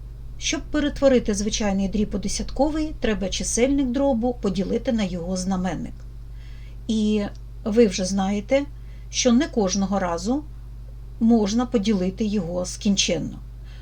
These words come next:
Тобто є нескінченні дроби. А є такі нескінченні дроби, у яких число або група чисел повторюється нескінченну кількість разів. А,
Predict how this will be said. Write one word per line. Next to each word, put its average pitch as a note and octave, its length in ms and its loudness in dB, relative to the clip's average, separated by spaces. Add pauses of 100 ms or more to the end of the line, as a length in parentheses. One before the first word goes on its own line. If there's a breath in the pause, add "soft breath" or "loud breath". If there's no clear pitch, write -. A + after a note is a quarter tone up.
(100)
Тобто G#3 280 0
є G#3+ 300 4
нескінченні G#3 920 2
дроби. F#3 400 0 (960 loud breath)
А G3 100 4
є A3 220 2
такі D4 360 2
нескінченні G#3 720 2
дроби, F#3 420 0 (320 loud breath)
у G#3 80 2
яких A3+ 440 0 (480)
число A3 640 0 (180)
або G#3 220 4
група G3 340 2
чисел B3 520 0 (360 loud breath)
повторюється F#3+ 920 0 (1040)
нескінченну A#3 720 2
кількість G#3+ 540 0
разів. F#3 340 0 (1600 loud breath)
А, F#3+ 280 0